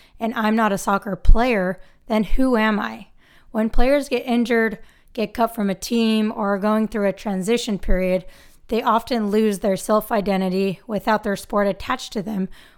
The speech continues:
which can result in depression and other psychological issues. So it's important that we see our kids for who they are, not what they do. Encourage them to explore other hobbies,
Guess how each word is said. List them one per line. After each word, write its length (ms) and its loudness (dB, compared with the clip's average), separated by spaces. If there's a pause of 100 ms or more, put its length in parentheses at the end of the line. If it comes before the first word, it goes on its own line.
which 240 -6
can 180 -2
result 340 0
in 120 -2
depression 580 2
and 220 -6
other 260 -2
psychological 1040 -4
issues. 560 -8 (480)
So 160 -2
it's 140 -2
important 460 6
that 120 -4
we 80 0
see 240 -4
our 80 0
kids 300 -6
for 260 -4
who 420 8
they 200 0
are, 320 -6 (340)
not 440 4
what 180 -2
they 180 -4
do. 300 -8 (480)
Encourage 500 0
them 240 2
to 140 0
explore 400 -2
other 180 0
hobbies, 580 2